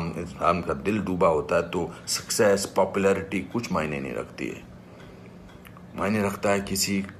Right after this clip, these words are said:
का आपको गले लगाना, मा-, मायने रखता है किसी का आपसे बात करना, किसी को आपकी बात सुनना, वो मायने रखता है।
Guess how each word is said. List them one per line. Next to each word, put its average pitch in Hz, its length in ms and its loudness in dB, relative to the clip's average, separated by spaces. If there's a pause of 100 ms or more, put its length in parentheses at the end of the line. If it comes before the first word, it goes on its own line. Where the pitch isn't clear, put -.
(140)
का 85 160 8 (1000)
आपको 92 300 -2
गले 85 240 0
लगाना, 80 380 0 (1400)
मा-, 101 400 0
मायने 101 300 4
रखता 98 400 4
है 98 80 6
किसी 98 360 -2
का 95 160 2
आपसे 87 260 2 (100)
बात 87 260 2
करना, 80 320 -2 (420)
किसी 101 280 -6
को 90 200 -2
आपकी 90 320 -2
बात 80 300 0
सुनना, 87 420 0 (680)
वो 135 100 4
मायने 107 300 2
रखता - 400 -4
है। 196 80 -8